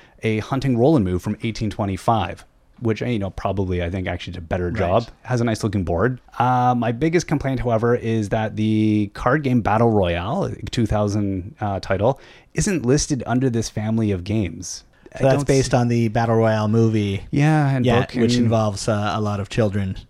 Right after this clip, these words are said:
Speaker 1: Just, you know, it's,
Speaker 2: Uh,
Speaker 1: what's
Speaker 2: fighting
Speaker 1: a,
Speaker 2: each other
Speaker 1: what's a moder-,
Speaker 2: terribly.
Speaker 1: the modern version of it?
Speaker 2: Uh, Hunger Games. Pe-,
Speaker 1: Hunger
Speaker 2: people,
Speaker 1: Games.
Speaker 2: people felt like the Hunger Games was ripped off of Battle Royale,
Speaker 1: Yeah.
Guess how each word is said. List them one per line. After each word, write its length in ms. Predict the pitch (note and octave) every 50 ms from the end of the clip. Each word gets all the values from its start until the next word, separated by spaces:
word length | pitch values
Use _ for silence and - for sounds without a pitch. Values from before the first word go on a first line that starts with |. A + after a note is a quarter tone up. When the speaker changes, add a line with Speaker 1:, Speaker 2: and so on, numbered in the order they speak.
| _ - -
Speaker 1:
Just, 160 | C#3+ C3+ - _ -
you 220 | - D3+ - C#4 B3+
know, 200 | C#3+ A2+ A2 - _ _ _ _ _ _ _ -
it's, 100 | E3+ A2+
Speaker 2:
Uh, 180 | G#2+ F#2+ E2+ G2+ - - _ -
Speaker 1:
what's 220 | C3+ D3+ D3 D3
Speaker 2:
fighting 40 | D3+
Speaker 1:
a, 20 |
Speaker 2:
each 100 | D3 -
other 140 | D3+ C3+ B2+
Speaker 1:
what's 100 | A#2 -
a 60 | -
moder-, 300 | B2 A2+ A2 G#2+ A2+ A2+
Speaker 2:
terribly. 100 | G2+ F#2
Speaker 1:
the 160 | G2+ G#2+ A2 G#2
modern 400 | G2+ G2+ G2+ G2+ G#2 G2 F#2 F2
version 300 | - G2 F2+ - F#2+ F#2
of 120 | E2+ E2
it? 200 | F2 E2+ F2 - _ - -
Speaker 2:
Uh, 180 | A2 A2 G#2+ G2+
Hunger 220 | - D3 C#3+ C3+ B2+
Games. 300 | A2+ A#2 G#2 G2 G2 -
Pe-, 60 | - E3+
Speaker 1:
Hunger 220 | - - E3+ D3+
Speaker 2:
people, 260 | B2+ D3 D#3+ D3+ D3+ C#3+
Speaker 1:
Games. 140 | C3+ C3 -
Speaker 2:
people 220 | - E3+ D#3+ D#3 C3
felt 300 | - D3 C#3 C#3 B2+ A#2
like 320 | B2+ A#2 A2+ G#2 - -
the 100 | - B2+
Hunger 200 | A#2+ A#2 A2+ A2+
Games 240 | A2+ A2 G#2+ G#2 -
was 80 | A2+ G#2+
ripped 180 | A2+ G#2+ - -
off 200 | A2 G#2 G2+ G#2
of 100 | G#2+ G2+
Battle 260 | A2 G#2 G#2 G2+ G#2
Royale, 420 | G#2 G2+ G2+ G2 G2+ G2+ G2 A#2 A#2
Speaker 1:
Yeah. 160 | A#2 A2+